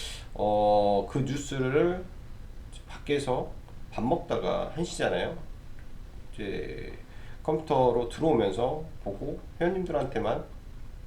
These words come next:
언급을 드렸죠. 기존에 들고 계시는 회원님들이 있어서 언급을 드리고, 일단은 육만 이천 원까지의 흐름과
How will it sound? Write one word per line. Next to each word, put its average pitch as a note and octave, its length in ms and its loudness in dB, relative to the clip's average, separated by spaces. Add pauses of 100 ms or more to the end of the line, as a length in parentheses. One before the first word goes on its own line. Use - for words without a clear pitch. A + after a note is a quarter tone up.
(500)
언급을 G2+ 340 -2
드렸죠. F#2+ 640 -2
기존에 D#3 420 2
들고 C#3 280 -2
계시는 D#3 360 2
회원님들이 B2+ 500 0
있어서 G2 640 -6
언급을 A2 360 -4
드리고, C3+ 520 -4 (600)
일단은 A#2 440 -2 (380)
육만 B2+ 300 8
이천 D#3 280 0
원까지의 A2+ 520 6
흐름과 B2 800 2